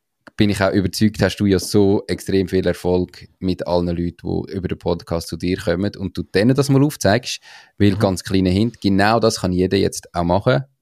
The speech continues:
Speaker 1: noch bis Ende Dezember, wo du die Buchhaltung analysierst, geht's ja auch genau um das, mal schnell vielleicht aufzuzeigen,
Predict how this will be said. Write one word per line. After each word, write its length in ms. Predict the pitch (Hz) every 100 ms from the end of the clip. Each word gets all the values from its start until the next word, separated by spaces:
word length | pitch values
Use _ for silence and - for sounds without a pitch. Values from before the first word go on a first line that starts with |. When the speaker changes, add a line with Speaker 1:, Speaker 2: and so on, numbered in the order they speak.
| _ _
Speaker 1:
noch 280 | 104 113 -
bis 100 | 110
Ende 220 | 98 90
Dezember, 420 | 95 110 107 110
wo 60 | 98
du 100 | 90
die 60 | 85
Buchhaltung 460 | 107 - 110 127 -
analysierst, 640 | - 107 113 - 92 107 -
geht's 160 | 95
ja 160 | - 90
auch 40 |
genau 400 | 90 90 92 101
um 140 | 92 85
das, 440 | 87 - - - _
mal 160 | 90 85
schnell 160 | 85
vielleicht 240 | - 90 90
aufzuzeigen, 640 | 92 - 90 85 -